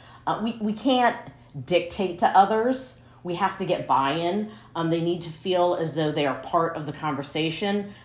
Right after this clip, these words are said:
Their opinions are heard. They matter. Whatever their concerns are, are addressed. Uh, my role was to guide those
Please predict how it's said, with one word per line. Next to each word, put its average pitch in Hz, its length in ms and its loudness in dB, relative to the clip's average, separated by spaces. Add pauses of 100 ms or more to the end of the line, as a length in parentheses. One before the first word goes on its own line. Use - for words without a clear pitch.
Their 160 140 0
opinions 175 500 -2
are 143 220 -2
heard. 170 640 -2 (200)
They 156 180 -2
matter. 143 720 2 (180)
Whatever 160 320 2
their 160 120 -2
concerns 151 600 -4
are, 156 240 2
are 123 220 -4
addressed. 135 580 0 (280)
Uh, 151 160 2
my 160 240 4
role 190 300 6
was 170 220 2
to 165 80 -6
guide 131 440 0
those 196 500 0